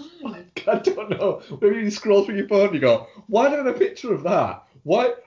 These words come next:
Speaker 2: I've clearly saved it to send it to somebody for some reason. And it's a picture of Chet Hanks. And I'm like, "I can't delete that for some reason."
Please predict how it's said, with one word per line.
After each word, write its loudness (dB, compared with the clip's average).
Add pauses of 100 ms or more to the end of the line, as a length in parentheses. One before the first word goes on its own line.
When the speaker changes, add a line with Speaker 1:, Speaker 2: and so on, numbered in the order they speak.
Speaker 2:
I've 2
clearly -4
saved -2
it -8
to -8
send -4
it -6
to -10
somebody -6
for -8
some -2
reason. -2 (340)
And 2
it's -4
a -2
picture -4
of -6
Chet -2
Hanks. -6
And -4
I'm -2
like, 0 (640)
"I -6
can't -4
delete -4
that 0
for -2
some -2
reason." -2